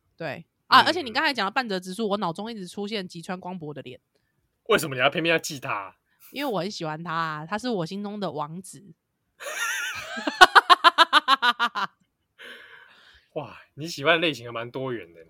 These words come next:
Speaker 1: 我，我很多元啊，来者不拒。
Speaker 2: 对不对？又田村正和啦，啊，
Speaker 1: 嗯。
Speaker 2: 尾崎丰啊。
Speaker 1: 嗯。
Speaker 2: 吉川光博。
Speaker 1: 吉川光博，对，对，对。
Speaker 2: 呃，国村准是吧？
Speaker 1: 喂，没有国村准啊，<laughs> 烦不烦啊？没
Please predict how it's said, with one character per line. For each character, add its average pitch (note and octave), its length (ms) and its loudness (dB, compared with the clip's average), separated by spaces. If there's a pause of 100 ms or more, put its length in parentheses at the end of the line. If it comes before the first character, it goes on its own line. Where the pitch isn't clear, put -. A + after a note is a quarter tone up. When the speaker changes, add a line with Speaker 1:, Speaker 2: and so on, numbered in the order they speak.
(100)
Speaker 1:
我， G#3 120 -2
我 A#3+ 140 0
很 G#3+ 120 -4
多 G#3 200 -4
元 D#3+ 200 -6
啊， D3+ 240 -12 (280)
来 F#3 180 -4
者 C3+ 140 -4
不 C3+ 80 -2
拒。 - 20 -6
Speaker 2:
对 E3+ 60 -8
不 G#3 80 -6
对？ F#3 100 -8
又 D#3 140 -12
田 D3 220 -6
村 E3 220 -4
正 D#3 200 -2
和 A2 240 -8
啦， F#2+ 260 -12 (140)
啊， C#3 100 -8 (140)
Speaker 1:
嗯。 G3 160 -8
Speaker 2:
尾 B2 120 -4
崎 C3+ 220 -8
丰 D3 300 -2
啊。 A#2 220 -8 (200)
Speaker 1:
嗯。 G3 340 -8 (840)
Speaker 2:
吉 A#2 180 -8
川 D#3+ 200 0
光 G3+ 180 2
博。 C#3+ 100 -6
Speaker 1:
吉 D#3+ 60 -4
川 - 60 -4
光 C#3+ 100 -10
博， D#3 80 -16 (220)
对， E3+ 180 -4
对， D#3+ 160 -8
对。 D#3+ 300 -12
Speaker 2:
呃， A#2 120 -18 (120)
国 D3 160 -2
村 D#3+ 200 -2
准 B2+ 200 -6
是 F#2+ 80 -18
吧？ G2+ 300 -14
Speaker 1:
喂， C#4+ 360 6
没 C#4+ 180 4 (140)
有 D4+ 80 6
国 D#4 220 2
村 F4+ 120 2 (160)
准 B3 360 4
啊， A#3 320 10
<laughs> - 20 -4
烦 A3 180 0
不 E4+ 140 -8
烦 F#3 400 -4
啊？ E3+ 240 -4
没 G3 260 0